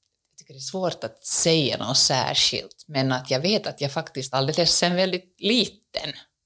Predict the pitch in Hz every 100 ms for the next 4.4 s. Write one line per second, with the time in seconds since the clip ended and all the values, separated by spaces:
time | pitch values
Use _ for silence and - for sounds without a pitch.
0 | _ 156 - _ 160 196 202 160 - 156
1 | 147 160 160 156 185 - - - 190 185
2 | 147 127 - 139 - - - 165 160 160
3 | 214 240 - - - 196 190 - - -
4 | 139 135 131